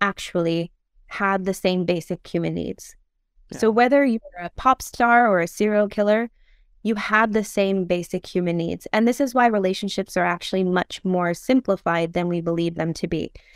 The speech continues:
Speaker 1: because we all want to feel safe. We all want to feel heard. We all want to feel seen. We want to feel respected. We want to feel connected. Every human
Speaker 2: Yeah.
Speaker 1: being wants something.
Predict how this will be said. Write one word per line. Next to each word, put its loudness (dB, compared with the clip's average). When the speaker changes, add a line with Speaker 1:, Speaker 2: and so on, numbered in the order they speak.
Speaker 1:
because 0
we -2
all 6
want 2
to -2
feel 0
safe. 0
We 2
all 6
want 0
to -6
feel 0
heard. 2
We 2
all 4
want -2
to -6
feel -6
seen. -2
We 4
want 2
to -4
feel 0
respected. -2
We 2
want 0
to -4
feel -2
connected. -2
Every 2
human -4
Speaker 2:
Yeah. -2
Speaker 1:
being -2
wants -4
something. -2